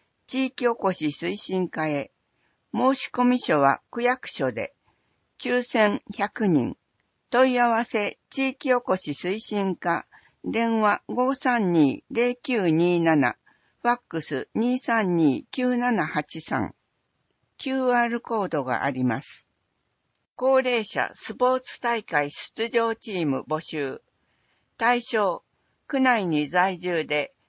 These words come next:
来年度六十歳以上、昭和四十一年四月一日以前に生まれた人。種目、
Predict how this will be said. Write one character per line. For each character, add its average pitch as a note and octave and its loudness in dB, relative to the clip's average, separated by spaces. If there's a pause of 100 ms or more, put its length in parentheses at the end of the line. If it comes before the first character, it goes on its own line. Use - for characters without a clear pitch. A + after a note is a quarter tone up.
(100)
来 B3 2
年 A#3+ 0
度 C#3+ -2
六 G3 -6
十 A#3+ -10
歳 G3+ -2
以 D#3 -12
上、 C#3 -4 (520)
昭 B3+ 2
和 A#3+ 2
四 B3 2
十 D#3+ -2
一 D3+ -6
年 D3 -2
四 - -10
月 A#3 -4
一 A#3 -6
日 G#3+ -4
以 A#3+ -8
前 G#3+ -2
に C#3 0
生 D#3+ -4
ま E3+ -2
れ D#3+ -6
た D3+ -4
人。 - -8 (1000)
種 - -2
目、 G#3+ 0